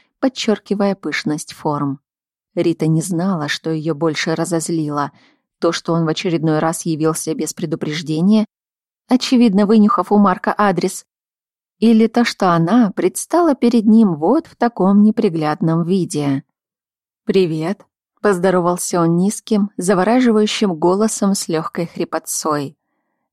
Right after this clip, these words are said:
«Я думал, мы помирились». Рита стиснула зубы, прошла к стоящей чуть в стороне деревянной беседке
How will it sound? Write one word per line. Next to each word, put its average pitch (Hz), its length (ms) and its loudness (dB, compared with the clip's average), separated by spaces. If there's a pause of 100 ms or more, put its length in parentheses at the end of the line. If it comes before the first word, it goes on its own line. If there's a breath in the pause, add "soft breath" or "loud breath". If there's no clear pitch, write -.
(120)
«Я 170 400 0
думал, 151 640 -2
мы 175 180 -2
помирились». 156 920 -4 (800)
Рита 170 320 0
стиснула 160 640 -4
зубы, 208 440 0 (180)
прошла 233 360 -2
к - 80 -10
стоящей 180 560 -4
чуть - 200 -4
в - 60 -12
стороне 175 440 0
деревянной 156 500 -2
беседке 233 680 -2